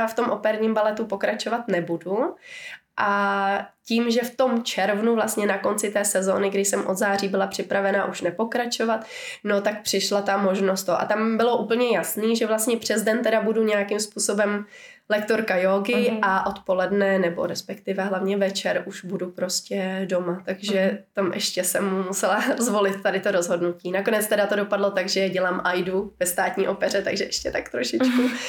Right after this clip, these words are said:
Speaker 2: <laughs>
Speaker 1: občas utečeme a teď už i s dětma <laughs> k tomu divadlu, tak.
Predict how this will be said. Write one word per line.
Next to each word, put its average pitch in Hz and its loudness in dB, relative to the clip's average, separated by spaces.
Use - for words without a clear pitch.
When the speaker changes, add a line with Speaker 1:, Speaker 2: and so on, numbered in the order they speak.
Speaker 2:
<laughs> 214 2
Speaker 1:
občas 214 -2
utečeme 202 -2
a - 0
teď 190 -4
už 185 -6
i 220 0
s 185 -2
dětma 190 0
<laughs> 240 0
k - -14
tomu 196 2
divadlu, 170 -2
tak. - -8